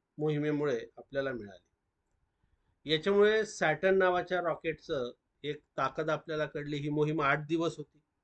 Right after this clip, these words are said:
सुमारे त्या काळी म्हणजे एकोणावीसशे एकोणसत्तर मध्ये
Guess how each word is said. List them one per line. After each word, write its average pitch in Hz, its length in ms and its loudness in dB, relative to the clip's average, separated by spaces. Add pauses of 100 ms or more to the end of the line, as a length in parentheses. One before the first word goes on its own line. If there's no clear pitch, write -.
(1040)
सुमारे 208 500 2
त्या 233 340 6
काळी 165 340 2
म्हणजे 156 420 -4 (1600)
एकोणावीसशे 208 800 2
एकोणसत्तर 208 760 -2
मध्ये 175 200 0